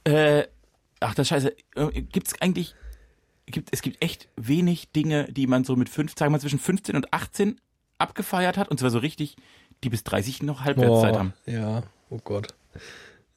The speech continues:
Speaker 2: Ja, das ist so.
Speaker 1: Ich meine, ich, ich kann's ja an der Stelle auch mal kurz sagen, ne? Am, ge-, heute ist Dienstag, morgen
Speaker 2: Mhm.
Speaker 1: ist Mittwoch, morgen kommt die Folge raus.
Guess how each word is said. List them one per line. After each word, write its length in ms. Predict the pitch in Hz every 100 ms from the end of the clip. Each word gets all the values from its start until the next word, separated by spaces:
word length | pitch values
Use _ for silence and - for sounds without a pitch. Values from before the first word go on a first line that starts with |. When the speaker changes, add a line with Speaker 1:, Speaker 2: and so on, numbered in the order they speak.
| -
Speaker 2:
Ja, 280 | 123 123 135
das 200 | 131 -
ist 120 | 147
so. 120 | -
Speaker 1:
Ich 100 | 110
meine, 260 | 143 143 143 113 -
ich, 140 | 131 - - - - - - - - - - -
ich 80 | 127
kann's 180 | 147 139
ja 40 |
an 60 | 135
der 60 |
Stelle 180 | 131 131
auch 40 |
mal 120 | 185 131
kurz 180 | 101
sagen, 220 | - 98 104
ne? 180 | 143
Am, 320 | - 104 95 - _ _ _ _ _
ge-, 140 | 113 -
heute 140 | 143
ist 100 | 165
Dienstag, 540 | 170 175 - 101 123 117
morgen 200 | 127 104
Speaker 2:
Mhm. 40 |
Speaker 1:
ist 100 | 104
Mittwoch, 380 | 160 101 104 - _ _ -
morgen 160 | 139
kommt 120 | 147
die 60 | 135
Folge 260 | - 135 95
raus. 260 | 104 127